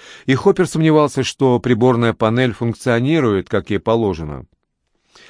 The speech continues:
Снаружи тоже все смотрелось плачевно. Изначальная краска в некоторых местах была содрана, из-под нее проступил металл.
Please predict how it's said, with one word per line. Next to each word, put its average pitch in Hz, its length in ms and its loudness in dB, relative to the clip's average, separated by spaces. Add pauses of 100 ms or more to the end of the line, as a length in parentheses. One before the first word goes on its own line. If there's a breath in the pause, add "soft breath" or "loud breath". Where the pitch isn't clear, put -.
(320 loud breath)
Снаружи 196 440 2
тоже 175 280 2
все 165 180 0
смотрелось 135 640 0
плачевно. 90 880 -4 (480)
Изначальная 113 640 0
краска 139 440 -2
в 98 60 -2
некоторых 104 460 -4
местах 143 560 -2 (480 soft breath)
была 165 260 2
содрана, 117 800 2 (280 soft breath)
из-под 135 300 0
нее 143 220 4
проступил 127 540 -2
металл. 92 580 -2